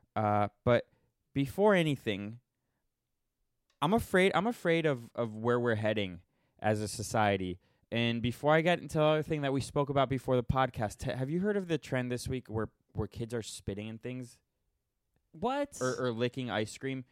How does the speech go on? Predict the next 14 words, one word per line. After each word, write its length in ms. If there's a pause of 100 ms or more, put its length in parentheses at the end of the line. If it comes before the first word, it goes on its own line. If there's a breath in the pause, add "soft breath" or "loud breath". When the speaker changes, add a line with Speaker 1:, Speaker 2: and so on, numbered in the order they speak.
(120)
Speaker 1:
They're 140
filming 360
this. 120
They're 140
putting 240
it 80
on, 260
on 140
Twitter 460
and, 260
and 160
Reddit 300
and 80
everywhere, 360